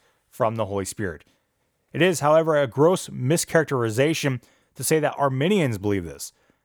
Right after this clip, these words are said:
While some who mistakenly claim the name of Arminian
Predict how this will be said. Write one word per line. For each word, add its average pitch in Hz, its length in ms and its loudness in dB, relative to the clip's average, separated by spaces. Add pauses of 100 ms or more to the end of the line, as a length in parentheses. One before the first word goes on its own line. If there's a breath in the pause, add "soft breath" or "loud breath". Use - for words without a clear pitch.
(240)
While 139 180 0
some 175 300 2
who 170 100 -2
mistakenly 156 500 -2
claim 147 320 0
the 185 60 0
name 120 260 0
of 113 160 -6
Arminian 104 480 -2